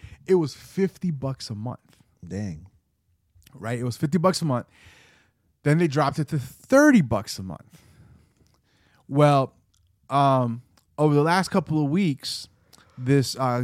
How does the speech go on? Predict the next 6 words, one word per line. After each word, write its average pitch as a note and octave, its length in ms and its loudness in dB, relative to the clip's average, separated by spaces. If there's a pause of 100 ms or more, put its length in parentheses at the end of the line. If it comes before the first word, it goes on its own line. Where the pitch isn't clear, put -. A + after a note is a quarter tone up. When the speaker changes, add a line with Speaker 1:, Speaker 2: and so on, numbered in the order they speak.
(100)
Speaker 1:
data, E3 640 2 (260)
data E3 560 2
company A2+ 600 -4 (800)
put E3 280 4
a C3 80 0
huge, E3 640 0